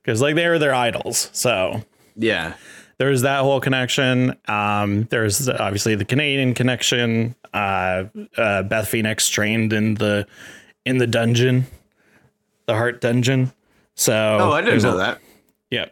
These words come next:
Speaker 2: But Beth Phe-, but Beth Phoenix is not Canadian, correct?
Speaker 1: Uh, no, she's from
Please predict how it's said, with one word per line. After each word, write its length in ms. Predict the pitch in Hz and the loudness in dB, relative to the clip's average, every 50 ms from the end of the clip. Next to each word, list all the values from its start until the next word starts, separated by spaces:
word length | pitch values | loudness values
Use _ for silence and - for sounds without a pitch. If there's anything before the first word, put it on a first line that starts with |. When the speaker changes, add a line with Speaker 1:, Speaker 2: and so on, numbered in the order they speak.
| _ _ _ _ | _ _ _ _
Speaker 2:
But 160 | 156 151 143 | -4 -2 0
Beth 220 | 185 208 208 - | -2 -2 0 2
Phe-, 200 | - 196 190 - 120 | 2 2 2 2 0
but 180 | 151 156 127 - | -2 -2 0 0
Beth 200 | 170 180 180 - | -2 -2 0 0
Phoenix 280 | 170 165 156 143 147 | 0 0 0 -2 -2
is 220 | - - 120 98 104 | -2 -4 -4 -2 -2
not 400 | 113 113 117 117 104 - - - | -2 0 0 0 -2 -2 -4 -4
Canadian, 480 | - 113 101 90 92 85 87 78 60 - _ _ | -2 -2 0 0 -2 -2 -4 -4 -6 -8 _ _
correct? 500 | _ - 113 92 98 120 147 143 - - _ - - _ _ _ | _ -4 -2 -2 -2 -2 -4 -6 -10 -20 _ -20 -20 _ _ _
Speaker 1:
Uh, 460 | - 131 123 123 123 123 123 123 127 127 | -2 -2 0 0 0 0 0 0 2 2
no, 800 | 123 131 139 151 151 151 135 123 117 101 98 95 98 101 95 90 | 4 4 4 4 4 2 2 2 2 2 0 0 0 0 -2 -2
she's 580 | - - 120 117 120 120 113 104 107 95 90 | -2 -2 0 2 2 2 2 2 0 0 -2
from 1160 | - - 135 139 143 139 123 107 98 92 95 107 117 127 147 170 202 240 269 277 277 208 180 | -2 -2 0 0 2 2 0 0 0 0 0 0 0 2 2 2 2 2 4 4 2 2 0